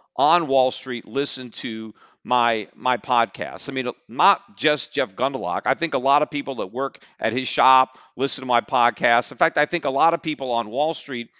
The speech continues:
listen to my podcast. They may not want to admit it. I think kind of the Peter Schiff co-,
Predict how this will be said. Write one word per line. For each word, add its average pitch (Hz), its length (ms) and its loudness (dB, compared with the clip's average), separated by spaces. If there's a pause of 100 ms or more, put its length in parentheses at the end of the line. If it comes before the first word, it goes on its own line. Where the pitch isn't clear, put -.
(260)
listen 156 260 -4
to 139 40 -8
my 131 140 4
podcast. 165 520 2
They 170 100 -2
may 226 140 -2
not 214 240 0
want 170 160 2
to 135 80 -2
admit 147 320 0
it. 95 180 -2
I 139 80 0
think 226 280 -6 (200)
kind 214 200 6
of 202 60 2
the 233 80 -2
Peter 226 220 -8
Schiff 185 240 -6
co-, 156 160 -6